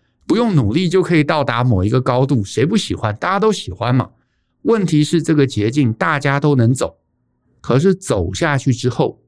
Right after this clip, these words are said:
你跟别人其实差异就不大了。你会短期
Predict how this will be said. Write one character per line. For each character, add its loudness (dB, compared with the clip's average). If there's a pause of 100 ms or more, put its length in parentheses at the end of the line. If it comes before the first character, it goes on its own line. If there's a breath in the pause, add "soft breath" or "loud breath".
(240)
你 0
跟 0
别 2
人 0
其 -10
实 -10
差 -2
异 -2
就 -6
不 -12
大 -6
了。 -16 (680)
你 -2
会 2
短 2
期 -2